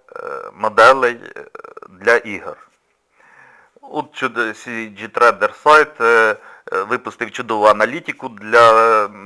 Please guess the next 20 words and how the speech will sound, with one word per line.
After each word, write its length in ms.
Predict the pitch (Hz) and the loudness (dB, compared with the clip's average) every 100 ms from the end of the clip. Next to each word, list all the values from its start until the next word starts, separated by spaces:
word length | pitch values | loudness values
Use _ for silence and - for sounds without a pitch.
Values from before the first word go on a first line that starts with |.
| 104 | -10
продавців 560 | 117 110 110 101 113 98 | -6 -2 -2 -4 -20 -12
в 40 | |
магазині. 680 | 104 107 101 101 98 98 95 _ _ _ _ | -8 -8 -8 -10 -14 -16 -20 _ _ _ _
І 280 | 143 165 135 | -20 -16 -8
я 100 | 123 | -6
хотів 320 | 123 127 120 | -6 -8 -12
би 120 | 107 113 | -10 -10
її, 200 | 107 110 | -8 -8
е, 560 | 107 98 98 90 67 - | -8 -10 -12 -12 -14 -20
коротко 460 | - 123 113 - 110 | -6 -4 -4 -4 -4
оглянути, 800 | 110 143 196 165 131 135 131 120 - | -2 2 4 2 -2 -4 -2 -6 -10
м, 260 | 127 127 123 | -18 -18 -18
можливо, 440 | 123 120 113 117 110 | -6 -6 -2 -4 -4
хто 160 | 127 | -4
не 100 | 117 | -4
підписаний, 560 | 110 110 - 139 120 117 | -6 -6 -6 -2 -2 0
на 100 | 113 | -2
них 180 | 110 - | -4 -8
не 100 | 107 | -12
читає, 560 | 117 - 160 156 135 | -8 2 2 4 0